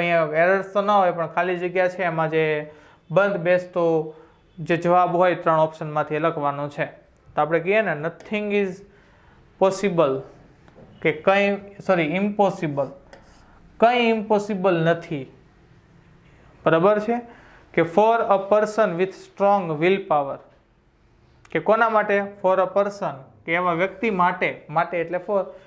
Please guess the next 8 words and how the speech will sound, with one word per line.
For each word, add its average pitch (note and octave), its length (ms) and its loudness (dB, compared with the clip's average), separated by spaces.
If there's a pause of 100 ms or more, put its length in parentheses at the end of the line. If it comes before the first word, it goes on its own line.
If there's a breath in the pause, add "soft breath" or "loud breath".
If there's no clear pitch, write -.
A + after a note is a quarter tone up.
(200 loud breath)
કે E3+ 200 0
જેનો G#3+ 420 2 (160)
સ્ટ્રોંગ A#3 440 2 (100)
will F#3+ 140 2 (120)
power D3+ 220 2 (100)
હોય. B2+ 180 -10 (380 soft breath)
એટલે E3+ 180 2
એ E3 160 0